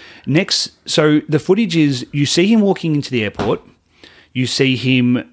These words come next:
with bags. You see him going, like, go out of screen. And then it obviously cuts to whatever the period is where he's in the doctor's office.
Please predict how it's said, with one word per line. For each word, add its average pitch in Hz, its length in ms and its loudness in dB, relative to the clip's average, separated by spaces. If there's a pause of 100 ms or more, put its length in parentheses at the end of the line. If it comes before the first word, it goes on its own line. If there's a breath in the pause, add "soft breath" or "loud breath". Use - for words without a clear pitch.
with 139 220 -2
bags. 120 580 0
You 131 140 -2
see 127 180 0
him 127 160 0
going, 127 320 0
like, 127 240 0
go 127 160 0
out 120 120 0
of 110 60 -2
screen. 107 440 -4 (500 soft breath)
And 131 120 0
then 131 100 0
it 123 80 -6
obviously 131 320 -2
cuts - 300 -4
to 123 120 -2
whatever 123 320 0
the 117 100 -4
period 123 320 0
is 107 180 -2
where 107 120 -4
he's 110 220 -2
in 117 160 4
the 110 80 2
doctor's 110 340 -4
office. 101 380 -6